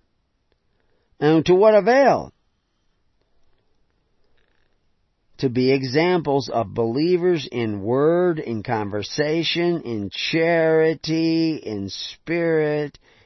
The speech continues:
in faith, in purity. If you don't pick a minister, you should not gather with that congregation. If you pick a minister and decide not to have him as your minister,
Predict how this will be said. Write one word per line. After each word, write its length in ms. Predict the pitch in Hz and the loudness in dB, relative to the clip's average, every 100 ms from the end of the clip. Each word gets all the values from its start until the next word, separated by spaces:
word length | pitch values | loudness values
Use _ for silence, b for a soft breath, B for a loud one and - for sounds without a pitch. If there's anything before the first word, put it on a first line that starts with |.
| b | b
in 240 | 113 104 - - | -4 -4 -6 0
faith, 560 | 151 151 147 147 143 - - | 2 4 2 2 0 -4 -10
in 220 | 120 117 | -4 -4
purity. 800 | - 139 139 117 95 87 76 98 _ _ _ _ _ _ _ _ _ _ _ _ _ _ _ _ _ _ _ _ - | -4 -2 0 0 -2 -8 -14 -16 _ _ _ _ _ _ _ _ _ _ _ _ _ _ _ _ _ _ _ _ -10
If 140 | 113 | -4
you 140 | 127 | 0
don't 240 | 165 175 147 | 0 0 0
pick 200 | 165 160 | -2 0
a 80 | 147 | -2
minister, 460 | 143 151 147 156 | 0 -2 -4 -6
you 180 | 139 131 | -4 -6
should 220 | - 107 | -6 -6
not 300 | 104 120 - | -4 -6 -6
gather 440 | 117 117 123 117 110 | -4 -2 -2 -2 -4
with 260 | 104 101 | -6 -6
that 240 | 104 98 - | -8 -8 -8
congregation. 880 | 104 98 92 92 98 85 - - _ _ _ _ _ _ _ _ _ _ _ _ _ - | -8 -8 -10 -10 -10 -10 -14 -20 _ _ _ _ _ _ _ _ _ _ _ _ _ -16
If 80 | 101 | -12
you 100 | 95 | -6
pick 220 | 127 131 | -6 -4
a 60 | 117 | -4
minister 480 | 120 127 - 131 | -2 -2 -2 -4
and 120 | 117 95 | -4 -6
decide 500 | 95 117 113 107 104 | -8 -2 -2 -2 -4
not 380 | 110 170 165 | -4 -4 -6
to 100 | - | -6
have 220 | 123 120 117 | -4 -4 -4
him 180 | 117 | -4
as 180 | 110 101 | -6 -6
your 120 | 104 | -6
minister, 500 | 104 104 101 - 110 | -6 -6 -8 -10 -12